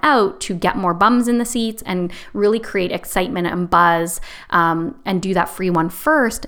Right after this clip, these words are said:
and that maybe leads to a paid one down the road, that's totally fine too. But you need to, uh, figure out what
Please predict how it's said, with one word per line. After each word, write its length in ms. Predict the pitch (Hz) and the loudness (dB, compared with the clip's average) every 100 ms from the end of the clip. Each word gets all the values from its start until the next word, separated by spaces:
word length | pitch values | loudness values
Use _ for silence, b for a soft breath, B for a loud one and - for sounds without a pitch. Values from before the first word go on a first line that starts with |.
| - | -6
and 140 | 214 | -2
that 160 | 190 202 | -2 0
maybe 260 | 214 202 | -2 -2
leads 400 | 180 214 349 392 | -2 0 0 0
to 140 | - 196 | 0 2
a 40 | |
paid 300 | - - 175 | 4 4 4
one 220 | 175 170 | 0 0
down 220 | 170 165 | 0 0
the 60 | 165 | 0
road, 460 | 208 269 196 175 175 B B - | 2 4 4 0 -4 B B 0
that's 280 | 269 262 | 0 0
totally 360 | - 220 208 196 | -2 2 2 2
fine 320 | 190 170 160 | 0 0 -2
too. 320 | - 180 160 B B | -4 -6 -8 B B
But 120 | - 214 | -4 0
you 180 | 247 | 2
need 160 | 269 269 | 4 4
to, 160 | 262 254 - - | 0 -2 -6 0
uh, 160 | 190 | 2
figure 400 | 170 202 190 185 | 2 0 0 2
out 180 | 170 175 | 2 2
what 400 | 185 185 - - | 2 0 0 0